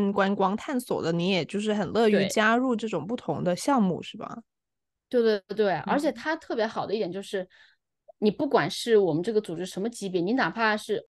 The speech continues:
Speaker 2: 比如说跟别人一样是 open water，就差不多我们，但我们不叫这个名字哈，就差不多比如说你是休闲潜水，但是你也可以过来参加一些这样的项目，我们也有针对休闲潜水员，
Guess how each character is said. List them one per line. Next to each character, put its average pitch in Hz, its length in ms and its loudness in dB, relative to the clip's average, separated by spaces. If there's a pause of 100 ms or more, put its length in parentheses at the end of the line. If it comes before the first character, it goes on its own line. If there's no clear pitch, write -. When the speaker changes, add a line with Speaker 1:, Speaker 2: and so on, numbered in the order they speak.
(120)
Speaker 2:
比 156 60 -6
如 160 60 -2
说 196 280 -2 (140)
跟 214 140 0
别 190 120 0
人 185 140 -2
一 180 100 -6
样 185 180 0
是 - 100 -8
open 185 360 -4
water， 190 300 2
就 196 120 -6
差 214 220 -2
不 180 80 -6
多 190 140 2
我 175 100 0
们， 165 160 -4
但 233 160 6
我 180 80 2
们 175 80 -4
不 196 80 -6
叫 220 200 0
这 202 60 -2
个 190 80 -6
名 165 200 -6
字 196 100 -6
哈， 185 180 -8 (220)
就 - 100 -2
差 233 220 2
不 208 80 -2
多 214 120 6
比 180 120 -4
如 175 60 -4
说 208 100 -6
你 180 120 -2
是 190 160 -6
休 214 180 4
闲 202 180 -2
潜 175 200 -6
水， - 200 -6 (400)
但 330 140 2
是 330 100 2
你 277 140 4
也 277 100 4
可 233 140 -4
以 220 60 -2
过 233 180 2
来 202 140 4
参 208 260 -6
加 202 180 0
一 202 40 -2
些 208 120 -4
这 208 120 -2
样 196 100 -2
的 185 80 -8
项 190 260 -2
目， 165 140 -4
我 170 60 -2
们 202 120 2
也 262 120 4
有 220 120 2
针 208 200 -4
对 208 100 2
休 220 160 0
闲 208 80 0
潜 190 180 -6
水 190 140 -4
员， 117 220 -6